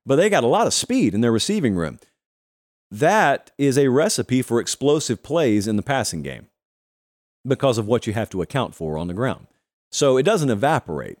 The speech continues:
Anyway, if that's all happened, if they are what I think they'll be on the offensive line, if that secondary is what I think they'll be, uh, that, that edge rusher room, that linebacker room, if they are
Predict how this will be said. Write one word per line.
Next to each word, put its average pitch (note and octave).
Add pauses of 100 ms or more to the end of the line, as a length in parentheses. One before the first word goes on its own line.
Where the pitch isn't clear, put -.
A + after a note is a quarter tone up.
Anyway, A2+
if -
that's F3+
all D#3
happened, A#2 (180)
if E3+
they D#3+
are D#3+
what A2+
I A2
think G#2+
they'll A2
be G#2+
on G2+
the G2+
offensive F#2
line, D#2 (220)
if D#3+
that E3
secondary C3+
is G#2+
what A2
I G#2
think F#2
they'll F2+
be, D#2+ (240)
uh, G#2
that, D#3 (100)
that D#3+
edge D#3
rusher F3
room, F3
that D3
linebacker E3+
room, E3+
if B2+
they D3+
are E3